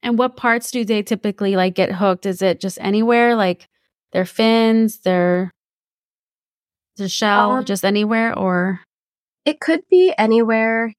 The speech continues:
Speaker 2: Usually it's the mouth. Um, usually what we call turtles, um, a lot of turtles that will hang around piers, um, are typically, we'll call them, you know, repeat offenders. They're there 'cause it's an easy meal.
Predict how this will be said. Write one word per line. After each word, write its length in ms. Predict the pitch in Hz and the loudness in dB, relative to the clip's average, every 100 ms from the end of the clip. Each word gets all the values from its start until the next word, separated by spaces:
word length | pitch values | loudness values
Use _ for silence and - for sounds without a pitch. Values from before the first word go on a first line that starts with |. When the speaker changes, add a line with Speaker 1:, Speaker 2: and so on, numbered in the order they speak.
| 208 - | -16 -8
Speaker 2:
Usually 420 | 214 220 262 262 | -8 -2 0 0
it's 160 | 254 | -2
the 100 | - 202 | -4 -2
mouth. 440 | 180 175 214 277 - - | 0 0 0 -4 -10 -8
Um, 360 | 190 185 180 202 | -4 -2 -4 -4
usually 400 | 208 214 247 233 | -4 0 0 2
what 140 | - | 0
we 100 | 202 | -2
call 440 | - 202 190 196 | -4 -2 0 0
turtles, 680 | 196 - 190 185 190 196 - - | -2 -8 -4 -2 -4 -6 -14 -10
um, 460 | 190 175 190 - - _ _ | -6 -2 -2 -6 -12 _ _
a 80 | - | -4
lot 180 | 190 196 | 0 0
of 60 | 208 | 0
turtles 320 | 208 202 196 | -2 -2 0
that 140 | 190 | -2
will 80 | 185 | -4
hang 260 | - 185 185 | -4 -2 0
around 320 | 180 180 185 | 0 -2 -4
piers, 580 | - 185 190 220 - - _ _ _ _ | -4 0 0 -2 -6 -18 _ _ _ _
um, 220 | 190 185 | -2 -2
are 80 | 190 | -2
typically, 500 | - 185 180 - - | -8 -8 -10 -6 -6
we'll 100 | - | -6
call 240 | - 180 170 | -4 -2 -2
them, 300 | 180 185 180 | -2 -4 -6
you 60 | 190 | -6
know, 200 | 180 196 - - | -6 -8 -14 -8
repeat 360 | 185 - 190 | -8 -4 -6
offenders. 680 | 185 - 185 190 254 285 - | -4 -2 -2 0 -2 -2 -8
They're 400 | 285 196 190 190 - | -4 0 0 -2 -4
there 220 | 190 214 | -4 -4
'cause 200 | - 220 | -6 -10
it's 140 | 208 208 | -8 -8
an 120 | - | -6
easy 300 | 202 202 196 | -4 -4 -2
meal. 440 | 185 190 233 330 | -2 0 0 0